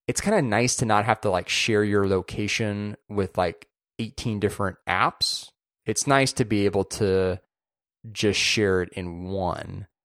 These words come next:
and then have all your, you know, different devices then hook into that.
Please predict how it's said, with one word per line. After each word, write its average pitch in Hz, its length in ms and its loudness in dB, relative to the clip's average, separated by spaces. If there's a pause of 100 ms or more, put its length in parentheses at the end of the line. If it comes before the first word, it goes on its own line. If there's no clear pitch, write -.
(320)
and 101 120 -2
then 90 100 -2
have 87 300 0
all 85 200 2
your, 85 440 -4 (100)
you 95 120 -4
know, 82 60 -4
different 85 360 -10
devices 85 720 -4
then 82 460 -6
hook - 280 -8
into 101 240 -12
that. - 300 -12